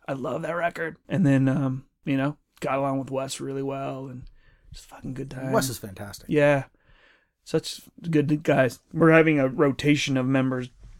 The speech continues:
Speaker 1: kinda constantly. I became r-, friends with Eric, um, and then, you know, people go on their way and we just keep kinda filling. Right now we're looking for a new bass player, but we have some friends in mind. Nate has a buddy. But when N-, Nate, Mark from Undertow was in the band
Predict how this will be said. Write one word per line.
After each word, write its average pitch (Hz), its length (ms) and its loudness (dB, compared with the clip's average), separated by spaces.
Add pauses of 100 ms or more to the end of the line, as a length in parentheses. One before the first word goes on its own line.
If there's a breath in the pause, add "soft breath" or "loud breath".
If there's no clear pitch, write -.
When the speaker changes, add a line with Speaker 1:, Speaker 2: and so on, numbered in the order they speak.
(140)
Speaker 1:
kinda 135 200 -10
constantly. 135 640 -2
I 131 80 4
became 135 760 0 (280)
r-, 156 120 0 (320)
friends 131 220 0
with 127 80 -4
Eric, 139 480 4 (100)
um, 120 320 -2
and 120 160 0
then, 131 260 -4 (120)
you 123 120 -4
know, 117 240 -6 (160)
people 123 200 -6
go 131 80 0
on 131 100 0
their 131 100 2
way 123 220 4
and 127 100 2
we 127 60 0
just 123 180 -6
keep 123 240 -2 (120)
kinda 135 200 -4
filling. 131 300 0
Right 135 160 4
now 123 140 2
we're 131 160 2 (140)
looking 135 280 -2
for 131 80 -2
a 127 40 -2
new 131 120 0
bass 131 200 -4
player, 135 320 -4
but 135 220 -6 (160)
we 127 80 -12
have 127 100 -14
some 135 200 -12 (200)
friends 131 260 -4
in 147 80 -4
mind. 147 240 -6
Nate - 140 -10 (220)
has 143 100 -10
a 131 40 -8
buddy. 131 400 -4 (520 soft breath)
But 151 100 4
when 151 180 6
N-, 143 120 4
Nate, 147 360 2
Mark 160 320 4 (240)
from 139 180 -2
Undertow 135 320 2
was 123 140 0
in 123 80 2
the 117 60 0
band 120 380 2